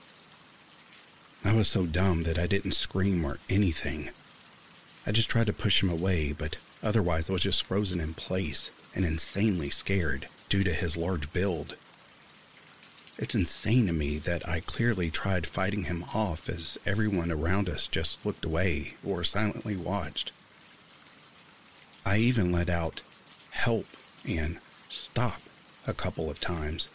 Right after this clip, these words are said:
Clearly he got tired of that and decided to take it one step further by literally dragging me out full force. I felt like at that point, I'll just get kidnapped and no one's gonna do anything.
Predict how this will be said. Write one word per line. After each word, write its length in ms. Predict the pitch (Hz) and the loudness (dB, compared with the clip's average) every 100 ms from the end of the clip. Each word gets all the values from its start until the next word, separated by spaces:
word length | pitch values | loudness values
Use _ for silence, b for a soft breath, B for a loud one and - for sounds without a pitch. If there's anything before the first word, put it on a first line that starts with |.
| - - - - - - - - - - - - - - - | -16 -20 -20 -20 -20 -20 -20 -20 -20 -20 -20 -20 -20 -20 -8
Clearly 420 | - 117 98 85 | 0 2 2 2
he 140 | 85 | 0
got 240 | 90 85 85 | 0 -2 -2
tired 320 | - 90 78 | 0 0 0
of 120 | 78 | -2
that 360 | 80 73 87 - | -4 -4 -4 -6
and 220 | 80 82 | -6 -4
decided 560 | 101 - 92 87 82 - | -4 -2 -2 -2 -2 -4
to 100 | - | -4
take 340 | - 98 - | 0 -2 -2
it 100 | 90 - - | -6 -6 -4
one 220 | 82 78 | -2 -2
step 200 | - 82 | -2 -4
further 480 | - 85 73 69 - - | -2 -2 -2 -4 -6 -4
by 140 | 98 95 | 0 0
literally 500 | 107 123 127 104 92 | 2 2 4 4 2
dragging 480 | 101 98 95 95 | 4 4 4 2
me 140 | 95 92 | 2 2
out 260 | 90 80 - | 0 -2 -8
full 260 | - 95 80 | -6 -2 -2
force. 480 | - 85 82 - - - - - - - - - - - - - - - - - - | 0 0 0 -4 -8 -16 -20 -20 -20 -20 -20 -20 -20 -20 -20 -20 -20 -20 -20 -6 -2
I 60 | |
felt 240 | 98 120 113 | 0 0 2
like 220 | 98 92 | 0 0
at 100 | 82 | 0
that 240 | 95 101 | -2 -2
point, 320 | 82 76 76 - - - - | -2 -2 -2 -6 -14 -20 -6
I'll 100 | - | -2
just 220 | 98 92 | 2 2
get 120 | 95 - | 0 -2
kidnapped 680 | - 92 90 76 71 - | 0 2 2 0 -4 -6
and 180 | 85 80 | -4 0
no 80 | 80 | 2
one's 220 | 95 87 | 0 0
gonna 200 | - 80 | 0 0
do 200 | 73 85 | 2 2
anything. 540 | 78 73 - 78 78 | 2 -2 -2 -4 -4